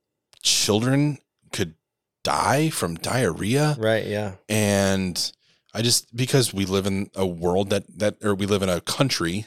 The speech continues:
Speaker 1: that
Speaker 2: Yeah,
Speaker 1: that's not a
Speaker 2: that's not
Speaker 1: problem.
Speaker 2: an issue.
Speaker 1: Um, I mean, not in the sense of, the, you know, the ones shown. I'm, I'm sure there's still some sort of instances here, but,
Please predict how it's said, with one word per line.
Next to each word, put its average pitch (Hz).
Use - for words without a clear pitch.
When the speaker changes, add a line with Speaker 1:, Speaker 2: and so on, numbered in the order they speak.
Speaker 1:
that 92
Speaker 2:
Yeah, 135
Speaker 1:
that's 87
not 98
a 92
Speaker 2:
that's 90
not 196
Speaker 1:
problem. 95
Speaker 2:
an 101
issue. 98
Speaker 1:
Um, 98
I 104
mean, 110
not 104
in 101
the 87
sense 82
of, 78
the, 78
you 85
know, 73
the 73
ones 82
shown. 80
I'm, 80
I'm 82
sure 87
there's 78
still 78
some -
sort -
of 73
instances -
here, 73
but, 80